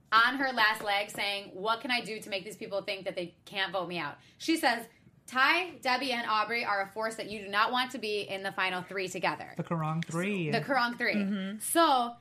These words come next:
Speaker 1: Sandra's basically selling it to
Speaker 3: Yeah,
Speaker 1: Ozzy,
Speaker 3: yeah.
Speaker 1: who else? Uh,
Speaker 2: Ozzy, Sarah.
Speaker 1: Sarah.
Speaker 2: Um, I, well, Varner is there, but
Speaker 1: Yeah,
Speaker 2: he's
Speaker 1: so
Speaker 2: already
Speaker 1: she's,
Speaker 2: on there.
Speaker 1: Sandra's selling
Speaker 2: Zeke,
Speaker 1: this to them.
Speaker 2: I guess.
Speaker 1: And
Speaker 2: Andrea.
Speaker 1: basically, Ozzy's sitting there like, "Uh-huh, uh-huh." And he's like,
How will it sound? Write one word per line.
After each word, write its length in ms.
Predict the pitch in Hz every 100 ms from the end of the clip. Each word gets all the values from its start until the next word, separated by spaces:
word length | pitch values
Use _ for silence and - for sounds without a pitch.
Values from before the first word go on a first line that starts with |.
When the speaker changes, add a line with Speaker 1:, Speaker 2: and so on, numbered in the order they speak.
| _ _
Speaker 1:
Sandra's 480 | - 285 311 427 339
basically 340 | 269 302 285
selling 560 | 254 - 233 277 349 226
it 200 | 180 196 -
to 60 | 180
Speaker 3:
Yeah, 420 | 180 170 226 233
Speaker 1:
Ozzy, 160 | 226 247
Speaker 3:
yeah. 260 | 165 160
Speaker 1:
who 120 | 269 254
else? 360 | 196 196 - - -
Uh, 340 | 202 180 175
Speaker 2:
Ozzy, 280 | 175 180 208
Sarah. 440 | 214 185 170 175 247
Speaker 1:
Sarah. 760 | 226 220 226 233 220 165 151
Speaker 2:
Um, 160 | 147 147 - - _ _
I, 140 | - 160 170 175
well, 140 | 160
Varner 300 | 151 165 147
is 80 | 139
there, 200 | 139 135
but 100 | 262
Speaker 1:
Yeah, 140 | 247
Speaker 2:
he's 100 | -
Speaker 1:
so 80 | -
Speaker 2:
already 160 | 302 -
Speaker 1:
she's, 100 | 339
Speaker 2:
on 60 | 330
there. 200 | - - - - - -
Speaker 1:
Sandra's 420 | - 302 381 427 370 -
selling 280 | 151 185 330
Speaker 2:
Zeke, 80 | 240
Speaker 1:
this 200 | 180 -
to 80 | 208
them. 280 | 185 180 214
Speaker 2:
I 40 |
guess. 320 | 156 139 147 -
Speaker 1:
And 140 | 294
Speaker 2:
Andrea. 180 | 285 370 480
Speaker 1:
basically, 520 | 539 330 311 294 -
Ozzy's 360 | 233 392 381 330
sitting 180 | 285 262
there 120 | 240
like, 220 | 214 202 - _ -
"Uh-huh, 420 | 175 196 220 302 -
uh-huh." 300 | 214 196 226
And 80 | 254
he's 200 | 247 277
like, 200 | 294 262